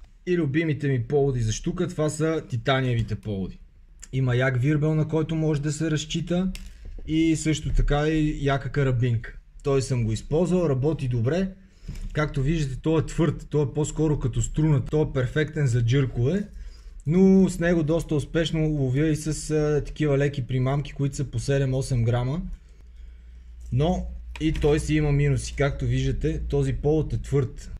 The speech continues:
Плюса на титаниевия повод е, че той не може да се намачка. Колкото и да го мачкате, ето вижте, за разлика от другите, той се изправя и си стои прав. Са минуса е, че повода е много скъп.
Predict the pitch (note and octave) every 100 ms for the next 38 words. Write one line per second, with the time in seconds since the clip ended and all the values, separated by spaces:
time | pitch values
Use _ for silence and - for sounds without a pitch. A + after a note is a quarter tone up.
0 | - E3+ F#3+ G3+ E3+ C3+ A#2+ D#3+ E3+ D#3
1 | C3 B2 A2+ D3 E3 D3+ F3 F3 F3 F3
2 | D#3+ D3+ D3 D3 C3+ B2 C3+ B2 B2 A#2
3 | - - - - - D3 F3+ - F3 C#3+
4 | C3 C3 C#3 - - - G3 - - -
5 | - - - - - - - B2+ A#2 A#2
6 | A2+ A2+ - F#3 G3+ - A2+ C3 B2+ B2
7 | B2 A#2+ A2+ B2 D3+ D#3 G#3+ F#3+ - D#3+
8 | D#3 C#3 A2+ - C#3+ E3 F#3 C#3 C#3 A#2+
9 | - C#3+ - C#3+ A#2 - D#3 F3+ F3 F#3
10 | F3 - F3+ F#3 F#3+ F#3 F#3 - D#3 D#3+
11 | C#3 E3 D#3+ D#3 C#3 A#2 - C3+ -